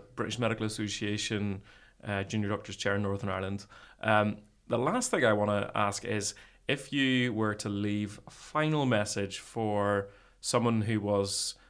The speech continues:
an aspiring, uh, plastic surgeon or a,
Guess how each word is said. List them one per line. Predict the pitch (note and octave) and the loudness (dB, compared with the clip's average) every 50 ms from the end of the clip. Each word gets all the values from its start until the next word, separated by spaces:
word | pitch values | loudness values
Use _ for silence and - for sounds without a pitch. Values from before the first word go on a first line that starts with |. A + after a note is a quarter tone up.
| _ - | _ -8
an | G#2 A2 | -6 -4
aspiring, | G2+ - - - - - B2+ B2 B2 B2 A#2+ A#2+ A#2+ A2+ A2+ A2 A2 G#2+ G#2+ G#2+ G#2 G#2 - - - - - - - - - - - _ - - - - - - - | -2 0 -2 -2 0 4 6 6 8 8 6 4 4 4 2 2 2 0 0 -2 -4 -6 -10 -16 -20 -20 -20 -20 -20 -20 -20 -20 -20 _ -20 -20 -20 -20 -20 -12 -8
uh, | A2+ G#2 G2 G2 F#2+ F#2+ F#2+ F#2+ F#2+ | -6 -4 -4 -4 -4 -4 -4 -6 -6
plastic | F#2+ - A#2+ A#2+ B2 B2 B2+ - C3+ - | -6 0 2 4 4 4 2 -4 -4 -4
surgeon | - - C3+ C3 C3 C3 D3 D#3 F3 E3+ - - - _ - | 0 2 2 2 2 2 0 -2 -2 -4 -6 -10 -18 _ 0
or | A#2 B2 C3 C3 B2 | 4 6 8 8 10
a, | A#2 A2+ A2 A2 G#2+ | 10 10 8 8 4